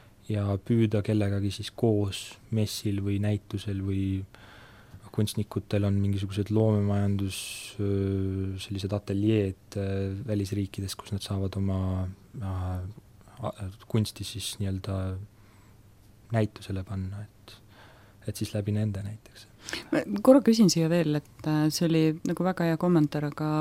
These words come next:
Speaker 2: küsin korra, et, et, äh, kui palju sa oled,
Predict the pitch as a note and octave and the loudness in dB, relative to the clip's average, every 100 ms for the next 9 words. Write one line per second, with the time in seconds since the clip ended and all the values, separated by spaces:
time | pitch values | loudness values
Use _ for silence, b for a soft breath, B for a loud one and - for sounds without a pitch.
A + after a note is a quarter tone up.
0 | D#3 G3 F#3 E3 F3 D#3 D3+ - D#3 D#3 | 0 0 2 2 4 2 0 -4 -2 -2
1 | B B B B B B B - - D#3+ | B B B B B B B -20 -4 2
2 | D#3 - - D#3+ D#3 D#3 D#3 - - - | 2 0 -8 -2 0 0 -2 -6 -14 -14
3 | - F#2 F#2+ - B3 C#4+ B3 G#3+ A3+ A3 | -6 -4 -4 2 12 12 12 10 10 10
4 | F3 D3+ - D#3 D#3 D3+ - | 8 4 2 2 2 0 -2